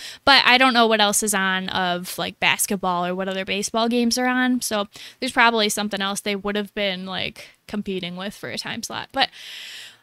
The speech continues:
if you're there tomorrow, two P M, we can watch that World Series game and support our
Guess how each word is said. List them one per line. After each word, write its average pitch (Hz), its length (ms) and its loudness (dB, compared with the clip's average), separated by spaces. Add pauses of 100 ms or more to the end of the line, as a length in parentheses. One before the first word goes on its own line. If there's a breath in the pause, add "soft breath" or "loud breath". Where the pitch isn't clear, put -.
(120)
if 320 140 4
you're 330 120 6
there 370 300 8 (260 loud breath)
tomorrow, 320 460 6
two 320 180 0
P 311 180 0
M, 311 220 6
we 262 100 4
can 254 160 0
watch 262 280 4
that 247 280 6 (300 loud breath)
World 269 200 4
Series 269 360 2
game 220 400 4
and 202 240 -2
support 240 480 -6
our 214 420 -4